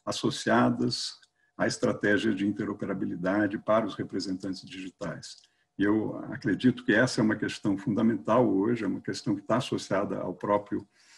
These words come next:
eh, hackathon, né, à própria iniciativa do Goethe de pensar esses aspectos, né, eh, de te-, tecnologia,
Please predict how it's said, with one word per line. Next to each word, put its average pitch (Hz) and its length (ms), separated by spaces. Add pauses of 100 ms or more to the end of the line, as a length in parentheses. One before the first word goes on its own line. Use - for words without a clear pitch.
(280)
eh, 95 460
hackathon, 104 680
né, 104 180
à 92 40
própria 101 300
iniciativa 98 540
do 87 100
Goethe 110 400
de 85 100
pensar 104 680
esses - 280
aspectos, - 600
né, 98 160 (420)
eh, 92 200
de 87 140
te-, - 240 (160)
tecnologia, 98 920